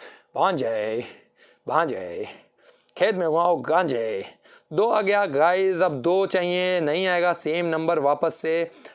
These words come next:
फिर से ओवरलूप कर गया। इस बार उम्मीद का दामन छोड़ना पड़ेगा। चार आ जा प्लीज, चार आ जा, चार तू लकी साबित हो जा। नहीं हुआ गाइस, छः आया, फिर से ओवरलूप कर गए। इस बार नहीं हो पाएगा, मेरे को लग रहा है।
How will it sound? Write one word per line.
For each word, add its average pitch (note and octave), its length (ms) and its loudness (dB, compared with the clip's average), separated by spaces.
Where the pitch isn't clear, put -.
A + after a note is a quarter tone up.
फिर G3+ 140 2
से G3+ 120 2
ओवरलूप F3 520 0
कर E3 140 0
गया। D#3+ 400 0
इस E3+ 200 0
बार E3 240 2
उम्मीद D#3+ 400 -2
का D#3+ 100 2
दामन D#3 300 0
छोड़ना E3+ 360 0
पड़ेगा। B2+ 640 0
चार F#3 320 2
आ D3 60 0
जा D3 100 0
प्लीज, F3 320 -4
चार G3 240 0
आ A2 60 -2
जा, C3 180 -6
चार G3 200 4
तू F#3+ 140 -2
लकी F3 260 0
साबित A#2+ 340 -4
हो A#2+ 80 -2
जा। D3+ 120 -6
नहीं G3+ 140 0
हुआ D#3 140 0
गाइस, D#3+ 380 0
छः - 240 -2
आया, G#2+ 220 -2
फिर G#3 180 -2
से G3 120 -2
ओवरलूप C#3 360 -2
कर A#2+ 120 -2
गए। C#3+ 220 -2
इस D#3 180 0
बार E3+ 240 2
नहीं F3 220 2
हो E3+ 120 2
पाएगा, C#3+ 320 2
मेरे D#3+ 160 0
को E3+ 100 0
लग D#3 240 2
रहा A#2+ 200 2
है। C3+ 120 -2